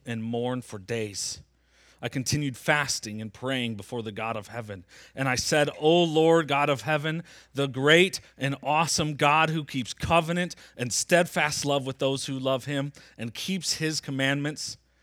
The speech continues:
let your ear be attentive and your eyes open to hear the prayer of your servant that I now pray before you day and night for the people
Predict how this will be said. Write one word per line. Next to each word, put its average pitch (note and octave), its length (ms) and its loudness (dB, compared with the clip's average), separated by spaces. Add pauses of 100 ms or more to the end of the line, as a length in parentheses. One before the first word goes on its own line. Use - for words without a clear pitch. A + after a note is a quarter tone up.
(260)
let C3 180 -2
your B2+ 200 -8
ear D3 220 -4
be B2+ 180 -4
attentive C3+ 560 -8
and B2 100 -8
your A2+ 140 -8
eyes G#2+ 240 -10 (100)
open A#2 460 -10 (380)
to - 100 -6
hear C#3+ 340 -4
the C3+ 120 -6
prayer B2 420 -2
of A2 120 -6
your G#2+ 120 -8
servant C3 500 -6
that A2 140 -8
I A#2+ 160 -6
now A#2 220 -6
pray B2 420 -6 (280)
before C3+ 440 -4
you B2+ 140 -4
day B2 240 0
and B2 160 -2
night G#2+ 220 -10
for B2+ 120 -12
the G#2+ 100 -10
people A#2 480 -10